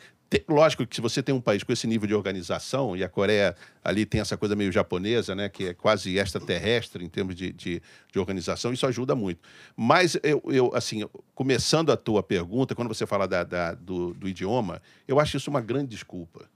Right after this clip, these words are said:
entendeu? Que não cabe mais em dois mil e vinte, né? Não tô nem mais em dois mil e dezenove, já estamos em dois mil e vinte, né? Não cabe mais em dois mil e vinte. A língua é, é uma, é a nossa pátria, logicamente, mas hoje ela, nesse sentido,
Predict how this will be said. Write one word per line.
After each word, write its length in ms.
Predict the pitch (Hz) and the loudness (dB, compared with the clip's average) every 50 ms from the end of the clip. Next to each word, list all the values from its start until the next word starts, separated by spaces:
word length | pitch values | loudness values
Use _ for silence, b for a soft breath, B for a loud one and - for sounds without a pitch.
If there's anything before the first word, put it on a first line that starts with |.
| _ _ _ _ _ _ _ _ _ | _ _ _ _ _ _ _ _ _
entendeu? 300 | - 101 104 110 104 101 | -10 -4 0 0 0 0
Que 140 | - 139 139 | 0 0 0
não 120 | 139 117 | 0 0
cabe 320 | - - 123 127 117 107 | 2 2 2 4 4 2
mais 360 | 90 90 101 110 117 113 104 104 | 0 2 2 2 2 2 0 -2
em 240 | 107 101 98 90 | -4 -2 -2 -4
dois 260 | 90 85 101 104 90 90 | -4 0 0 0 0 -2
mil 180 | 92 101 107 | -6 -8 -8
e 60 | 101 | -8
vinte, 500 | 85 80 92 104 101 87 - - - - | -10 -10 -10 -10 -10 -10 -12 -16 -18 -18
né? 220 | - 95 95 98 90 | -14 -12 -12 -10 -10
Não 140 | 82 85 - | -10 -8 -8
tô 100 | - 110 | -6 -6
nem 100 | 120 123 | -4 -4
mais 140 | 123 120 | -4 -4
em 40 | 117 | -4
dois 120 | 110 107 107 | -6 -6 -8
mil 80 | 107 | -8
e 40 | 101 | -8
dezenove, 420 | 95 90 82 85 90 92 90 80 | -8 -10 -10 -8 -6 -8 -8 -8
já 40 | 82 78 | -10 -12
estamos 180 | - 107 107 | -12 -12 -10
em 40 | 107 | -6
dois 140 | 107 101 101 | -6 -6 -4
mil 100 | 110 107 | -4 -6
e 60 | 92 | -6
vinte, 340 | 80 85 85 82 78 - 82 | -6 -6 -8 -10 -8 -10 -10
né? 100 | 87 90 b b b b | -12 -12 b b b b
Não 80 | - 104 | -4 2
cabe 200 | - 135 143 143 | 4 4 6 6
mais 100 | 135 123 | 4 4
em 40 | 113 | 4
dois 100 | 110 98 | 4 4
mil 100 | 104 98 | 4 2
e 60 | 90 | 2
vinte. 300 | 80 - 82 82 - - | 0 0 -4 -2 0 2
A 60 | 113 | 2
língua 540 | 107 98 113 143 151 127 104 87 78 71 71 - _ _ _ _ _ _ _ _ - - | 2 4 4 2 2 2 0 -2 -6 -6 -8 -12 _ _ _ _ _ _ _ _ -4 0
é, 320 | 101 104 110 - - 104 | 2 2 2 2 4 4
é 40 | 107 | 4
uma, 200 | 117 123 104 107 | 6 6 4 4
é 160 | - 101 101 | 4 2 0
a 40 | 98 | 2
nossa 300 | 98 104 98 - 113 101 | 2 0 2 2 2 2
pátria, 580 | - - 104 101 127 139 - 147 143 151 139 | 4 4 6 6 6 4 4 2 2 2 2
logicamente, 760 | 110 85 87 92 90 - - 104 92 92 101 117 139 - - b b b b b b b | 0 0 0 0 0 0 0 0 2 2 0 0 -2 -4 -8 b b b b b b b
mas 380 | - 110 123 139 131 - - 135 | 2 4 6 6 6 4 4 4
hoje 420 | 147 165 175 147 - - 95 95 - | 6 6 6 6 4 0 -2 -2 2
ela, 260 | 110 110 123 135 127 | 4 6 6 6 6
nesse 380 | 120 120 135 160 156 - - 123 | 4 4 4 4 4 2 0 -4
sentido, 680 | - - 110 90 - - - 135 151 139 92 90 76 | -2 -2 -4 -4 -4 0 2 2 2 2 2 0 -2